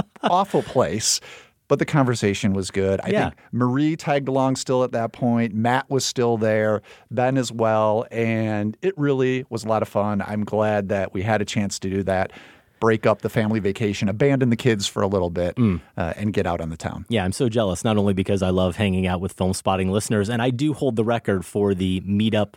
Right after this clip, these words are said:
Speaker 2: the most miles away from Chicago. Back in two thousand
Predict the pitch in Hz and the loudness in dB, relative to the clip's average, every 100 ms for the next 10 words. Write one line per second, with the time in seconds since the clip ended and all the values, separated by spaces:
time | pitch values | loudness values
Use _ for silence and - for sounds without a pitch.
0 | _ _ - 104 98 104 113 - - 101 | _ _ -4 0 2 2 0 -4 -6 0
1 | 101 98 101 98 92 92 95 95 - 98 | 2 4 4 2 2 2 2 0 0 0
2 | 92 - 90 110 104 95 85 - - - | 0 -4 -2 0 0 0 -2 -4 -16 -20
3 | - 98 110 113 107 101 196 - 139 - | -8 -2 -2 0 0 0 -2 -6 -6 -2
4 | 135 127 117 117 107 104 98 | 0 0 0 0 2 0 -2